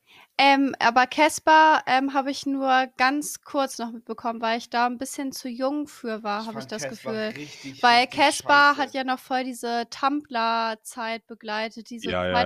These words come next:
Speaker 1: zweitausendzwölf, zweitausendvierzehn. Ich bin so froh, dass ich die verpasst hab, weil ich wär ultra depressiv geworden,
Speaker 3: <laughs>
Speaker 1: äh, wenn ich da reingerutscht wär. Aber
Speaker 3: Safe.
Speaker 1: d-, es war ja auch so, Casper, Lana Del Rey, hatte ich das Gefühl, mit ihrer Born to Die-Ära.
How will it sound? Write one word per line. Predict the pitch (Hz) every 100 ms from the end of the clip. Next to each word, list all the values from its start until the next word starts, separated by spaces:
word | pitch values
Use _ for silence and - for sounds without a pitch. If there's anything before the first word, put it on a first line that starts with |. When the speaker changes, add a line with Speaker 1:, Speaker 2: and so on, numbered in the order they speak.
| 85
Speaker 1:
zweitausendzwölf, | 240 247 - 240 240
zweitausendvierzehn. | - 247 247 226 262 254 240
Ich | 220
bin | - 226
so | 240
froh, | 254 - 233
dass | 226
ich | 240 -
die | 233
verpasst | 240 - 247 -
hab, | 220
weil | 214 214
ich | -
wär | 214 -
ultra | 226 226 226
depressiv | 202 202 226 - 226
geworden, | - 190 190 196 233 247 _ _ _
Speaker 3:
<laughs> | - - - -
Speaker 1:
äh, | 233 226 220 220
wenn | 220
ich | 233
da | - 208
reingerutscht | 214 226 220 214 -
wär. | 220 233 240
Aber | - 220 220 220 214
Speaker 3:
Safe. | 208
Speaker 1:
d-, | 196 -
es | 220
war | 247 233
ja | 220
auch | 240
so, | - 240 226 226 214
Casper, | - 262 - 247 247 247
Lana | 240 233 226
Del | 226
Rey, | 226 226 226 226
hatte | 226 220
ich | 208
das | 220 -
Gefühl, | 214 - 226 220
mit | 220
ihrer | 220 220
Born | 214 214 220
to | -
Die-Ära. | 208 214 220 214 208 214 214 220